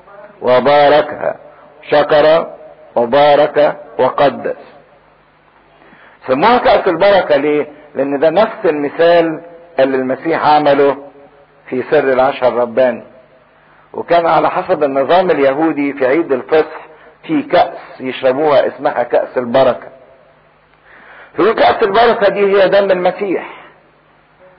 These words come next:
الخبز الذي نكسره أليس هو شركة جسد المسيح؟" يعني انت بتقعد تاكل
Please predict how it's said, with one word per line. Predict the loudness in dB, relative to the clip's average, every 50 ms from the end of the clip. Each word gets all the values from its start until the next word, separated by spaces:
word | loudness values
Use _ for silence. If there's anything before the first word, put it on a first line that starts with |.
| _ _ _ _ _ _ _ _ _ _ -2
الخبز | 0 0 2 2 2 0 0 0 0 0
الذي | 2 2 2 2 2 2 2
نكسره | 2 0 0 0 0 2 2 4 4 4 4 4 2 2 0 -2 -6 -14 -20 -20 -20 -20 -20 -20 -20 -20 _ _ _ _ _ -2 0
أليس | 2 2 2 0 0 0 -2
هو | 0 2 2 2 0
شركة | 0 0 0 0 0 0 0 -2 -2
جسد | 0 0 -2 -2 0 0 0 0 0 -2 -8 -20 -20 -20 -20 _ _ -20 _ _ _ _ _ _ _ _ -4
المسيح؟" | -4 -2 -4 -6 -8 -8 -6 -6 -6 -8 -8 -12 -18 -20 -20 -20 _ _ _ _ _ -20 -20 -20 -20 -20 -20 _ _ _ _ _ _ _ _ _ _ _ -8
يعني | -4 -4 -4 -2 -2 -2
انت | -2 -2 -2 -4
بتقعد | -4 -4 -4 -2 2 2 4 4 4 4 2 0 -2 -8 -18 -20 -20 -20 -14 -4 0
تاكل | 2 4 4 4 4 2 0 0 0 0 2 2 2 0 -2 -4 -6